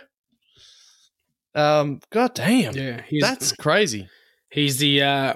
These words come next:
Speaker 2: the fourth most efficient isolation scorer in the N B A last season, um,
Speaker 1: Hmm.
Speaker 2: with a minimum of two possessions per game. So I think that does help the Bucks that you've got someone that can just go and score the ball.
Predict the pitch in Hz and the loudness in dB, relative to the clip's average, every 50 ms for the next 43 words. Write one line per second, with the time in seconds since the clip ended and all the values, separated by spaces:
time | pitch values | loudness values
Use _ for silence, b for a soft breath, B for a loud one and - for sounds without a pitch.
0 | - _ - 117 135 156 147 - - - - - 180 185 190 185 190 - 151 151 | -6 _ -16 -8 -4 -4 -4 -4 -4 -8 -2 0 2 4 4 2 2 0 0 2
1 | 156 151 135 - - - - - 151 135 - 160 139 - - 139 143 143 - - | 2 2 2 0 -2 -4 -6 -2 -2 0 0 0 0 -2 -2 -2 0 0 0 0
2 | 143 139 135 131 - 139 131 - - - - 139 139 131 120 117 127 131 131 104 | 0 0 0 0 0 0 0 0 0 0 0 0 0 0 0 -2 -2 -2 -2 -2
3 | 123 131 127 123 131 127 123 123 123 123 123 120 123 - - - 131 123 120 120 | -2 -2 -2 0 0 0 0 -2 -2 -2 -4 -4 -2 0 0 0 -2 -4 -6 -6
4 | 120 110 - B B B B B B B B B B B B - - - 233 226 | -8 -10 -14 B B B B B B B B B B B B -8 -6 -6 -4 -4
5 | 226 185 151 131 113 107 - _ _ _ - 151 151 131 135 131 131 135 131 131 | -2 -2 -2 -2 -2 -6 -10 _ _ _ -4 -2 -2 0 0 2 2 2 2 2
6 | 127 123 120 113 - - 147 131 120 139 135 123 - 135 123 - - 117 110 120 | 0 0 -2 -2 -2 -2 -2 -2 -2 0 0 0 0 0 -2 -2 -4 -6 -4 -4
7 | 117 110 107 107 - - 127 127 127 123 127 113 - 175 202 180 165 160 156 - | -6 -6 -4 -4 -4 -4 -4 -6 -6 -4 -4 -2 0 0 0 2 0 0 0 0
8 | 143 143 139 - - - - - 139 123 - 131 135 - - - - 135 135 127 | 0 0 0 -2 -2 -4 -4 -4 -6 -4 -4 -4 -2 -2 -4 -4 -4 -4 -6 -6
9 | 123 123 - - - - 143 135 131 127 120 120 127 127 120 120 - 127 127 123 | -6 -6 -6 -4 -2 0 0 0 0 0 -2 -4 -4 -4 -4 -4 -4 -4 -2 -2
10 | 123 123 - - 131 123 120 113 110 - 120 113 107 107 - | -2 -2 -2 -4 -4 -6 -6 -6 -4 -4 -4 -4 -4 -6 -8